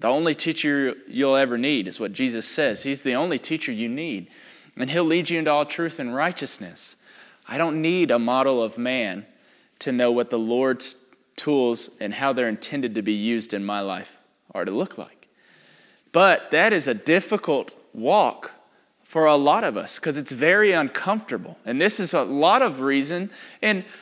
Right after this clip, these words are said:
I c-, I can give a lot of credit because I, or not credit, but I,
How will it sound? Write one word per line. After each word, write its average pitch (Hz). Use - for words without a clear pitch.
I 185
c-, -
I 196
can 196
give 196
a 151
lot 170
of -
credit 185
because 165
I, 156
or 160
not 170
credit, 160
but 160
I, 160